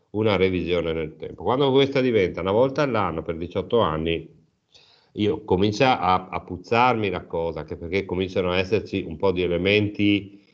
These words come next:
ad esempio, ho, eh, un ragazzino con paralisi cerebrale infantile, con una serie di compromissioni di apparati, eccetera,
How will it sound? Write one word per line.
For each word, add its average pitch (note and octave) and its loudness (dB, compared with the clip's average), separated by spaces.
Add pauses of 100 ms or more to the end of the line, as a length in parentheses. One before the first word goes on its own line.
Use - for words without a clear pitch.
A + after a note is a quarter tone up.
(240)
ad F2+ -4
esempio, F2+ 0
ho, F#2 0 (100)
eh, F2+ -8
un D#2+ -4
ragazzino G2 2
con D#2+ -2
paralisi F#2+ 0
cerebrale G2 2
infantile, F2+ -2
con F#2+ 4
una F#2 2
serie F#2 2
di F#2+ -4
compromissioni F#2 0
di F#2 2
apparati, F2+ 2
eccetera, - -2